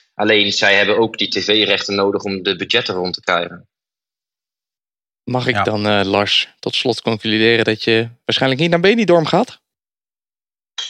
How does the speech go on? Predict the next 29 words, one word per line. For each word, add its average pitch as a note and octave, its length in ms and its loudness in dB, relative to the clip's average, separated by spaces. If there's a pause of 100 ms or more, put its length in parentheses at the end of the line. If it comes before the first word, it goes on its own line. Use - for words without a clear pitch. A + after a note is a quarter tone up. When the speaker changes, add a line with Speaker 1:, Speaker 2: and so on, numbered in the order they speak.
Speaker 1:
Dat G#2 160 -6
weet D#3 180 0
ik - 180 -4
ook D#3 160 -2
niet. A#2+ 320 -4
Speaker 2:
<laughs> - 40 -20
Dat - 0 -
Speaker 1:
Dat E3 120 0
Speaker 2:
weet C4+ 80 4
Speaker 1:
weet A3 100 0
Speaker 2:
je G#3+ 60 4
Speaker 1:
ik F#3+ 60 6
Speaker 2:
ook F#3+ 40 2
Speaker 1:
ook - 60 0
Speaker 2:
niet? G#2 140 2
Speaker 1:
niet. - 100 -6
Nee, B2 380 4
nee, C3 240 4
weet B2 160 2
ik, B2 80 -12
ik - 120 -14
weet B2 120 2
het B2 100 -4
echt B2+ 180 -2
niet. A2+ 300 -8
Speaker 2:
Is G#2 400 2
er, - 100 4
Speaker 1:
Eh, G#3 280 6
Speaker 2:
eh, G#3 100 0